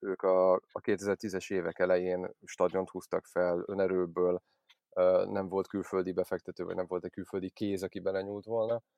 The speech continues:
Ö, viszont ezt ugye megszenvedte a csapat is, megszenvedte a keret is, le kellett egy kicsit, ö,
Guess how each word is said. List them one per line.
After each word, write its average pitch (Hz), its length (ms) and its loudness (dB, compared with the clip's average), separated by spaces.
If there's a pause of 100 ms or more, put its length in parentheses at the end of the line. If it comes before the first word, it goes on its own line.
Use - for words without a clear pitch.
(320)
Ö, 101 380 2
viszont 101 280 -8
ezt - 120 -20
ugye 104 120 0
megszenvedte 90 560 -4
a 85 60 -2
csapat - 320 -2
is, 107 120 -8
megszenvedte 85 480 -6
a 80 100 -6
keret 101 320 -2
is, 110 380 -6
le 90 140 -4
kellett 90 380 -2
egy - 80 -10
kicsit, - 380 -14
ö, 90 260 -4